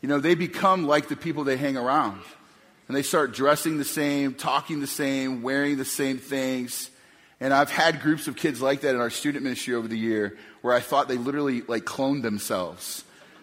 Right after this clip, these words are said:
because their whole group of friends looked the same. And then when we get up into adulthood, young adults,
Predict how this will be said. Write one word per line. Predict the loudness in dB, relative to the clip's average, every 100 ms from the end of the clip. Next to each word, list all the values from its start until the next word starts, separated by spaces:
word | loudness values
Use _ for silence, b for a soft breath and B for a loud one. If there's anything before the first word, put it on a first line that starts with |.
| B -12
because | -2 0 2
their | 0
whole | 2 2 2
group | 0 0
of | -2
friends | 0 0 0
looked | -2 -2
the | -4
same. | -4 -2 -2 -2
And | 0
then | -2 -4 B B
when | 0 2
we | 2
get | 4
up | 6 4
into | 2 0 0 0
adulthood, | 0 2 2 2 0 2
young | 2 2 2
adults, | 2 2 0 -2 -6